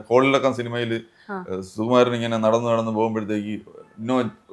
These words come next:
Speaker 1: no vacancy എന്ന് പലയിടത്തും ബോർഡ് കാണുന്ന
Speaker 2: ഉം, ഉം.
Speaker 1: ഒരു സാധനമൊക്കെ. അതൊക്കെ എന്ന് പറഞ്ഞാൽ തൊ-, തൊഴിലില്ലായ്മയുടെ രൂക്ഷത കാണിക്കുന്ന കുറേ സാധനങ്ങൾ അന്നത്തെ സിനിമയിലൊക്കെ ഉണ്ട്.
Speaker 2: ഉം. പിന്നെ ദാസന്റെ വിജയന്റെ ആണേലും
Speaker 1: ആ,
Speaker 2: അല്ലേ?
Speaker 1: അത് തന്നെ, ആ കാലഘട്ടത്തിൽ.
Speaker 2: <laughs> എല്ലാം അങ്ങനെ തന്നെ.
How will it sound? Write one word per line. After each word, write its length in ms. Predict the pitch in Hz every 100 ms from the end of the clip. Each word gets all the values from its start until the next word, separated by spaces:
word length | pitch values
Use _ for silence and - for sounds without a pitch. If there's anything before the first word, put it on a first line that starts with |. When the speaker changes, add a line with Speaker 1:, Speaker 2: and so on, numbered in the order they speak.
| 95
Speaker 1:
no 140 | 110 127
vacancy 420 | 123 113 113 104 113
എന്ന് 140 | 110
പലയിടത്തും 400 | 110 113 107 117
ബോർഡ് 200 | 110 113
കാണുന്ന 320 | 107 101 98
Speaker 2:
ഉം, 60 | 101
ഉം. 60 | 180
Speaker 1:
ഒരു 100 | 104
സാധനമൊക്കെ. 380 | 104 104 104 104
അതൊക്കെ 240 | 113 131
എന്ന് 120 | 151 147
പറഞ്ഞാൽ 220 | 156 156
തൊ-, 220 | 139 117
തൊഴിലില്ലായ്മയുടെ 520 | 131 139 156 160 156 156
രൂക്ഷത 340 | 143 143 160
കാണിക്കുന്ന 400 | 147 147 139 147
കുറേ 160 | 139 135
സാധനങ്ങൾ 340 | 135 135 135
അന്നത്തെ 320 | 127 135 139
സിനിമയിലൊക്കെ 500 | 139 127 127 120 113
ഉണ്ട്. 260 | 110 98 98
Speaker 2:
ഉം. 160 | 190 180
പിന്നെ 400 | - - - 226
ദാസന്റെ 520 | 247 226 226 247 240 254
വിജയന്റെ 480 | 247 240 240 240 233
ആണേലും 340 | 226 226 220
Speaker 1:
ആ, 20 |
Speaker 2:
അല്ലേ? 320 | 233 233 -
Speaker 1:
അത് 220 | 127 123 113
തന്നെ, 140 | 110
ആ 60 | 120
കാലഘട്ടത്തിൽ. 500 | 123 117 117 113 -
Speaker 2:
<laughs> 160 | 107
എല്ലാം 240 | 294 302 294
അങ്ങനെ 420 | 262 269 254 262
തന്നെ. 220 | 233